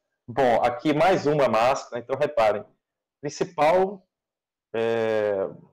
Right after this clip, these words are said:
aplicação da nanotecnologia do contexto da covid é pra fazer máscara. Essa aqui é uma máscara da Xiaomi,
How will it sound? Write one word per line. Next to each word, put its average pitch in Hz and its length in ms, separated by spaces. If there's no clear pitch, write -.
aplicação 139 1000
da 117 140
nanotecnologia 110 920
do 110 140
contexto 110 440
da 107 60
covid 147 540
é 151 140
pra 165 180
fazer 156 240
máscara. 107 400
Essa 135 200
aqui - 160
é 147 40
uma 135 220
máscara 131 260
da 131 80
Xiaomi, 131 680